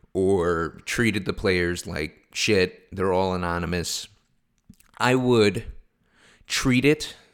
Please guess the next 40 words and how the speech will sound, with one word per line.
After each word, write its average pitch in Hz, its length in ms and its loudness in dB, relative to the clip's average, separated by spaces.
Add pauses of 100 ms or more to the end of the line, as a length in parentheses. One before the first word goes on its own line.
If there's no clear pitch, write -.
(220)
like 110 280 2
you 104 460 0 (160)
should 113 340 -2
be 113 120 0
treating 98 400 0
your 92 80 -2
political 90 480 -2
news, - 360 -12 (840)
in 104 220 0
that 87 400 -2 (1000)
you 117 240 -2
need 131 340 0
to 123 100 -2
look 107 220 0
at 98 200 -4
the 98 40 -10
full 98 240 0
breadth 95 300 -2
of 107 80 -2
scope. 87 420 -2
You 92 100 -4
need 92 140 -2
to 87 80 0
consider 90 440 -2
your 92 180 -2
source. 85 460 -2
You 90 60 -4
need 85 180 -6
to - 60 -10
consider 85 420 -8
whether 85 300 -4
or 87 60 -2
not 82 280 -6 (420)
the, 87 280 0
uh, 78 140 0
source 90 400 -4
is 87 100 -6
anonymous 80 540 -4
or 73 100 -6
not, 71 320 -10